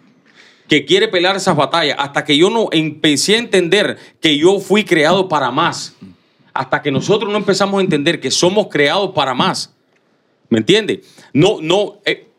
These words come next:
no, no vamos a entrar a conquistar lo que Dios quiere que nosotros conquistemos.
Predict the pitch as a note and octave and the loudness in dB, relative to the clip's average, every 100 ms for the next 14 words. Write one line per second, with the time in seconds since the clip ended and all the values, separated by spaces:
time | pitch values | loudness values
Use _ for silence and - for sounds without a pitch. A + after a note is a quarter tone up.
0 | _ _ _ D#3 D#3+ D#3 E3+ F#3+ A#3+ A#3+ | _ _ _ -4 -4 0 2 2 2 -2
1 | G#3 G3 F3 - A#3+ A#3 F#3+ D#3 D3+ - | -2 -2 -2 -2 -2 -2 -4 -4 -4 0
2 | G#3 C#4+ - _ - D#3 D#3+ D#3+ G3 G3 | 0 -2 -10 _ 0 0 2 2 2 2
3 | G3 F3 D3+ D#3+ F3 D3+ C3 B2+ G#2 F2+ | 0 0 -2 0 0 0 -2 0 -2 -4